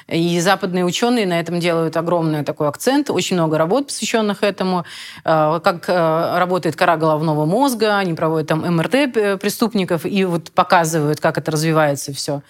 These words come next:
А, российская криминалистика и психология больше считает, что это приобретенное. То есть, в-, если исследовать все биографии серийных убийц, вот, которых мы знаем, практически все они вот в детстве что-то пережили. Либо это какие-то события их жизни,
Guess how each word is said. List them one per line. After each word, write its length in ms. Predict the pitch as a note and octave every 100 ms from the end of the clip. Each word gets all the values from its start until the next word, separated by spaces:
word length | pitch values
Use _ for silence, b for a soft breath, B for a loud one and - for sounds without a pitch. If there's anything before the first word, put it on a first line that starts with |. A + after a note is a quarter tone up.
| B B C#3+
А, 360 | F3 F3+ F3+ F#3+
российская 380 | F#3+ C#4 C#4 B3+
криминалистика 720 | A3 F#3+ G3 C#4 - - F#3+
и 80 | F3
психология 480 | - - G3 B3+ G#3+
больше 240 | F3+ D#3+
считает, 300 | - - F#3+
что 160 | F#3 F3
это 140 | E3+
приобретенное. 800 | E3+ F3+ E3 E3 F3+ D3+ D3 D3 B B B
То 100 | -
есть, 240 | E3 E3 F3+
в-, 240 | E3+ F3
если 300 | G3 A3 G#3+
исследовать 420 | F#3+ A3 G3 F#3+ F3+
все 160 | G#3
биографии 480 | F3+ F3+ F#3 F3+ -
серийных 380 | - F#3 F3 G3+
убийц, 320 | G3+ F4+ -
вот, 120 | F3+
которых 260 | - F3+ D#3+
мы 100 | F#3
знаем, 400 | E3 D#3 C#3 C#3 b b b b -
практически 380 | - A#3+ A#3+ -
все 280 | - - D#4+
они 260 | D#4 G#3+ B3+
вот 140 | G3
в 60 | E3
детстве 400 | E3 C#4 - F3+
что-то 300 | - A3 A#3
пережили. 680 | G3+ F3+ D#3 D3+ D3 D3+ D#3+ B B
Либо 240 | G#3+ B3+ G#3
это 200 | G3 F3+
какие-то 480 | F3 - G3 - E3
события 600 | G#3 F#3+ G3 - F3 E3
их 280 | E3+ F3 D#3+
жизни, 600 | F#3 G3 F3 D#3+ D#3